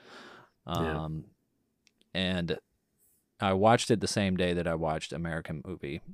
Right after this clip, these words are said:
Speaker 2: our movie for last week, and it was just the perfect double feature.
Speaker 1: Yeah.
Speaker 2: You know, it was like, especially because he's, like, working on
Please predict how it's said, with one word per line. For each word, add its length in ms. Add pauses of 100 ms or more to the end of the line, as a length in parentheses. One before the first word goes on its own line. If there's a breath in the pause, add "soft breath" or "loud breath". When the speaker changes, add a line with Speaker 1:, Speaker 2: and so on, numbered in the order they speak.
(140)
Speaker 2:
our 140
movie 460
for 160
last 300
week, 340
and 160
it 80
was 360 (580)
just 340
the 120
perfect 1000 (380)
double 360
feature. 560 (160)
Speaker 1:
Yeah. 220
Speaker 2:
You 60
know, 260
it 40
was 220
like, 380 (1000 soft breath)
especially 500
because 380
he's, 180
like, 260
working 400
on 520